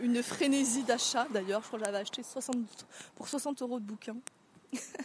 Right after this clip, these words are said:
Et j'en ai déjà lu la moitié, hein. Même, euh, j'ai quasiment tout lu. Il y a que celui-là, là, celui que je viens de commencer, du coup, que, que j'avais pas encore entamé.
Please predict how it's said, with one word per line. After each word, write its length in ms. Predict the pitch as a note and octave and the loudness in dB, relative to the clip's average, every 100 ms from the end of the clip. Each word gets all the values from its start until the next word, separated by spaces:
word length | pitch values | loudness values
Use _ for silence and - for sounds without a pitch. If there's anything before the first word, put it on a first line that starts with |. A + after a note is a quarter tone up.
| - - - - - - - | -12 -20 -20 -20 -18 -18 -6
Et 80 | - | 2
j'en 160 | D#4 D4+ | 4 6
ai 60 | |
déjà 260 | C4+ C4+ B3+ | 4 4 2
lu 100 | C4+ | 2
la 120 | C#4+ | 2
moitié, 380 | B3 A3 - A#3 | 2 0 0 -4
hein. 100 | G#3 - | -4 -4
Même, 220 | A3 A3 | -2 0
euh, 240 | A3 G#3+ G#3+ | 0 -2 -2
j'ai 160 | A3 - | -6 -6
quasiment 320 | - C4 C4 C4 | -2 0 2 0
tout 180 | - | -2
lu. 120 | A#3+ C#4 | -4 -4
Il 60 | |
y 40 | A3+ | -6
a 60 | |
que 160 | - C4 | -6 -8
celui-là, 480 | - C4+ B3 B3 B3 | -4 -4 -2 0 0
là, 120 | G3 | -2
celui 200 | - A3 | -6 -4
que 60 | |
je 40 | A#3 | -4
viens 80 | A3+ | -4
de 40 | |
commencer, 360 | - G3+ F#3+ A#3+ | -4 -6 -4 -6
du 120 | G#3 | -8
coup, 180 | - B3 | -8 -6
que, 240 | G#3 F#3 F#3+ - - - - - - | -4 -6 -8 -20 -20 -20 -12 -12 -10
que 80 | - | -4
j'avais 220 | G#3+ G#3 | 2 2
pas 140 | G#3 A#3 | 2 0
encore 220 | - A#3 | 0 -4
entamé. 400 | A3 A3+ G3 G#3 | -2 -2 -2 -2